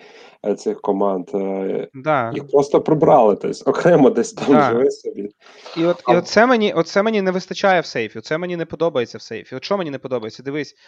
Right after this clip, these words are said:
Speaker 2: е, на Agile Rock конференції декілька років тому класна була фраза від, е, чувака з Іспанії, е, Анхель Медінілья. От, він таку штуку сказав, що "The biggest problem of modern software development is not a, е, м, transferring from monoliths to, ем, е, microservices".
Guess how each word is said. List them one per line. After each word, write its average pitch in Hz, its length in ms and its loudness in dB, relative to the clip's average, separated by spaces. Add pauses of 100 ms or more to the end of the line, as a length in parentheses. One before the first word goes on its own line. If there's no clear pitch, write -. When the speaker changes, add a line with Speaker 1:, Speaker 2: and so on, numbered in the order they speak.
(160)
Speaker 2:
е, 135 160 -2
на 147 240 -4
Agile 180 240 0
Rock 202 120 -4
конференції 175 640 -8
декілька 156 320 -8
років 147 220 -12
тому 175 260 -6
класна 151 380 -4
була 135 160 -6
фраза 165 360 -4
від, 127 220 -12
е, 123 180 -8
чувака 131 340 -6
з 127 60 -14
Іспанії, 117 540 -8
е, - 100 -16 (380)
Анхель 127 260 -12
Медінілья. 127 540 -8 (500)
От, 131 200 -4
він 135 80 -10
таку 165 180 -14
штуку 175 240 -10
сказав, 139 280 -6
що 131 120 -14
"The 135 140 -10
biggest 190 220 -10
problem 180 340 -6
of 131 120 -8
modern 151 400 -6
software 135 340 -10
development 143 520 -6
is - 180 -16
not 147 200 -8
a, 123 200 -2 (360)
е, 117 240 -2 (360)
м, 120 480 -16 (680)
transferring 147 580 -2
from 131 140 -8
monoliths 139 640 -6
to, 117 380 -8 (160)
ем, 113 160 -16
е, 113 480 -8
microservices". 131 840 -6